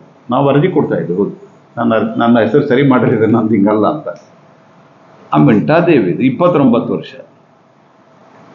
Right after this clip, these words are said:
ನೂರ ಇಪ್ಪತ್ತೊಂಬತ್ತು ವರ್ಷ ಬರೀಬೇಕಾರೆ ಅದು ಹತ್ತೊಂಬತ್ತು ನೂರ ಎರಡು ಸಾವಿರ ಏನದು ಒಂದೇನೋ ಇಸ್ವಿ, ಅವರು ಒಂದು ನೂರು ವರ್ಷ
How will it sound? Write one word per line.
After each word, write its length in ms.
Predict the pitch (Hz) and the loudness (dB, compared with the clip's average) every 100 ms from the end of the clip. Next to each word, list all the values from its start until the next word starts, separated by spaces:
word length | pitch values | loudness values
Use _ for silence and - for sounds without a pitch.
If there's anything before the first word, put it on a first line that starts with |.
| 160 | 0
ನೂರ 120 | 214 | 2
ಇಪ್ಪತ್ತೊಂಬತ್ತು 720 | 214 214 196 190 180 175 143 | 2 0 0 0 0 0 -2
ವರ್ಷ 160 | 110 | -2
ಬರೀಬೇಕಾರೆ 680 | 135 151 254 233 135 131 190 | -2 2 2 2 0 0 0
ಅದು 300 | 240 220 233 - - - - - - 143 | 2 2 2 0 -8 -16 -20 -20 -12 -8
ಹತ್ತೊಂಬತ್ತು 460 | 147 220 233 190 | -2 2 2 0
ನೂರ 140 | 208 208 202 185 156 | 2 2 4 2 2
ಎರಡು 420 | 165 156 185 214 | 2 2 2 2
ಸಾವಿರ 260 | 190 185 160 | 2 2 2
ಏನದು 560 | 165 175 226 170 - - _ _ _ _ _ _ _ _ _ _ _ - 135 | 2 0 0 -2 -6 -16 _ _ _ _ _ _ _ _ _ _ _ -8 0
ಒಂದೇನೋ 300 | 160 180 202 185 143 - - - | 2 2 4 2 0 -4 -12 -8
ಇಸ್ವಿ, 680 | 170 214 240 202 165 - - - - | -6 -2 0 2 2 0 -4 -10 -2
ಅವರು 160 | 196 214 | 2 4
ಒಂದು 140 | 202 | 4
ನೂರು 180 | 208 208 | 4 4
ವರ್ಷ 120 | 208 | 2